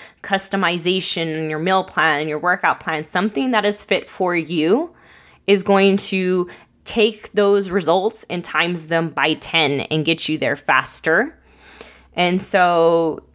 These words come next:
there's, if you wanna talk more about what that looks <laughs> like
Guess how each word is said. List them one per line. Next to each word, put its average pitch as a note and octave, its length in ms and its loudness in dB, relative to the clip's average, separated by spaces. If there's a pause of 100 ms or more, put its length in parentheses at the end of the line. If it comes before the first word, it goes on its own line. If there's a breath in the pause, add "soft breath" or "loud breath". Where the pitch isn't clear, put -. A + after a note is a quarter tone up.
(140)
there's, F3+ 500 0 (120)
if F#3+ 220 -4
you G#3 200 0
wanna G#3 280 4
talk - 380 0
more G#3 200 4
about D3+ 260 2
what D#3+ 180 0
that D3 180 0
looks D3 260 -4
<laughs> F#3 100 -2
like - 340 -4